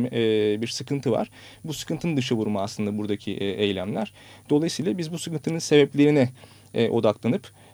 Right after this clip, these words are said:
e, dediğim gibi bu insanlar neye itiraz ediyorlar, neden isyan ediyorlar,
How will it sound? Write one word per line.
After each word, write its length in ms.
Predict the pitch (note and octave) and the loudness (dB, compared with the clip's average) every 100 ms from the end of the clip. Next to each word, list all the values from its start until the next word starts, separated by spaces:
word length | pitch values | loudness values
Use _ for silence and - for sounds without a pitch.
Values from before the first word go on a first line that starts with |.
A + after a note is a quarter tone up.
| - | -2
e, 80 | A#2+ | 2
dediğim 680 | A#2 A#2 A2+ A#2 - D3 | 4 4 2 2 2 2
gibi 180 | D3 B2 | 2 0
bu 60 | C3+ | 0
insanlar 400 | C3+ C3+ C#3+ C#3 | 0 -2 0 0
neye 280 | C3 C#3 C#3+ | 2 2 2
itiraz 420 | A#2+ - B2 G#2+ | 0 -2 -2 0
ediyorlar, 360 | G#2 G#2 B2+ | 0 0 0
neden 200 | B2 B2+ | 0 0
isyan 360 | C#3 B2 B2+ A2+ | -2 -4 -2 -2
ediyorlar, 500 | G#2+ G2+ G2 - - | -2 -4 -4 -6 -6